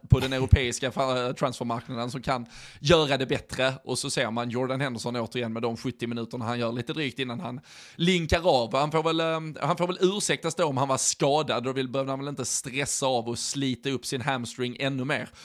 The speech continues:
Men, eh, man kan ju samtidigt fråga sig hur en hamstring kan smälla när man mest stod och tittade på när spelare sprang förbi en. Men, eh,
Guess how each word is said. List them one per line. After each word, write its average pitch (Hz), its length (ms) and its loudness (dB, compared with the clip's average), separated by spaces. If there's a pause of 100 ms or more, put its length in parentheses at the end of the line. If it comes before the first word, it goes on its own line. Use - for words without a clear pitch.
(140)
Men, 117 300 0
eh, 123 160 -2
man 120 120 -6
kan - 60 -12
ju 123 40 -4
samtidigt 123 440 -6
fråga 135 220 -2
sig 120 180 -2
hur 120 220 2 (640)
en 135 120 4
hamstring 117 580 0
kan 120 280 0 (280)
smälla 139 480 2
när 127 100 -4
man 131 140 -4
mest 127 140 -4
stod 117 200 0
och 117 140 -6
tittade 139 300 6
på 131 220 -2
när 120 180 -2
spelare 120 480 -2
sprang 127 580 2
förbi 113 640 -2
en. 113 260 -4
Men, 120 560 -2
eh, 117 360 -2